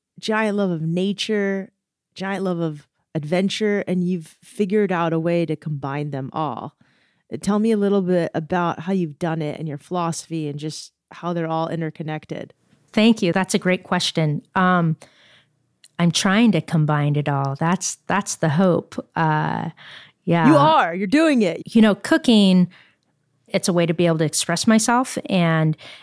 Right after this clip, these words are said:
Speaker 2: it's also a way to show love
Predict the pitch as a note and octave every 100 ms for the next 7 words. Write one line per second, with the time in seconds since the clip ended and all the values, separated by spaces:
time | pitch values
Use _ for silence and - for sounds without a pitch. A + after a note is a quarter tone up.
0 | - F#3+ - - - F#3 G3+ - G3+ F#3+
1 | F3+ F3 _ _ _ _ - F3+ F3 E3+
2 | E3+ - G#3 F#3 E3+ E3 D#3+ D#3 - -
3 | E3+ D#3+ D3+ F3 A#3+